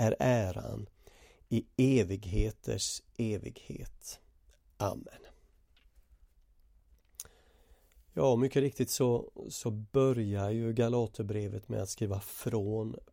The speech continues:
Paulus. Vem är Paulus?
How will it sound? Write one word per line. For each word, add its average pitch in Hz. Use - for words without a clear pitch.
Paulus. -
Vem 139
är 107
Paulus? -